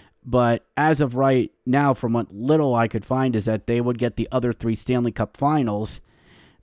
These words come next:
And quite possibly, and Greg Wyshynski on Twitter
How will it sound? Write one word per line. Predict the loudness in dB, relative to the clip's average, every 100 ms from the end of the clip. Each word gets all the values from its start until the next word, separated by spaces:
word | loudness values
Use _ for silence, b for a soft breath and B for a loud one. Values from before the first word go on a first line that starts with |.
| -6
And | -4 -4
quite | -6 -2 2 2 0 -2
possibly, | 6 6 6 0 0 0 -2 -6 b b b
and | 2 2 0
Greg | -2 4 4 4 -2 b b b b
Wyshynski | 2 4 6 4 6 8 8 4 0 0 2
on | 2 0
Twitter | 0 4 6 6 6 4